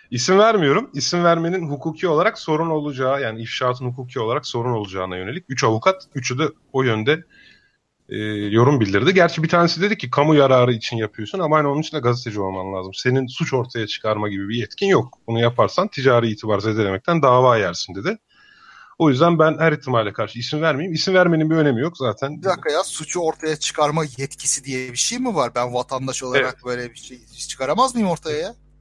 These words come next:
Speaker 1: Ee,
Speaker 2: Allah Allah, ne acayip
Speaker 1: ticari
Speaker 2: bir şey.
Speaker 1: olarak yapamıyorsun.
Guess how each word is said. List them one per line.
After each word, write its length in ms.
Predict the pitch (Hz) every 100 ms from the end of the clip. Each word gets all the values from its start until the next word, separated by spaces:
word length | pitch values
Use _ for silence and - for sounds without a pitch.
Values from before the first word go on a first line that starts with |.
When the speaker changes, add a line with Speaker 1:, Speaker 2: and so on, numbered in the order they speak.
| _ _ 127
Speaker 1:
Ee, 440 | 110 107 104 104
Speaker 2:
Allah 260 | 135 131 123
Allah, 80 | 120
ne 60 | -
acayip 260 | 156 151
Speaker 1:
ticari 240 | 156 151 170
Speaker 2:
bir 60 |
şey. 100 | 196
Speaker 1:
olarak 440 | 170 143 156 202 160
yapamıyorsun. 640 | 160 165 104 87 - -